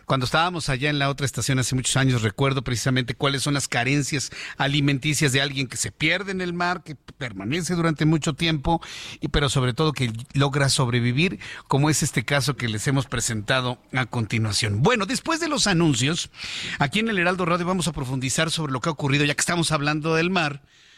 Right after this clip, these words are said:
Una cosa es que el mar sea proveedor del alimento y otra cosa es que el mar se contamine con hidrocarburos. Y después del gran incendio de una plataforma de Pemex en la sonda de Campeche,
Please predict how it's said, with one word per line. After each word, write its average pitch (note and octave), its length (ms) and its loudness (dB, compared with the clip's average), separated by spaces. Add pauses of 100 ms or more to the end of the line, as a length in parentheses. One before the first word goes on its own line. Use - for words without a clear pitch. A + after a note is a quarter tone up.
(280)
Una D#3 180 2
cosa D#3+ 220 0
es - 80 0
que C#3+ 140 -2
el C3+ 100 0
mar D3 220 2
sea C#3 200 -6
proveedor C#3+ 640 0
del C3+ 160 2
alimento C#3+ 480 2
y D3 40 2
otra C#3 180 -4
cosa C3+ 240 -4
es - 80 -2
que D#3 140 0
el D#3 100 2
mar D#3 220 0
se - 120 -4
contamine C#3 600 0
con C3+ 180 -2
hidrocarburos. D#3 1040 0 (840)
Y F3 120 0
después A3+ 540 0
del F#3+ 260 2
gran A3+ 380 0
incendio F#3 640 0
de D3+ 60 -2
una E3+ 160 0
plataforma D3+ 640 0
de C#3 80 2
Pemex D3+ 400 0
en C3+ 60 0
la A#2 80 2
sonda D3+ 260 0
de B2 80 0
Campeche, B2 600 0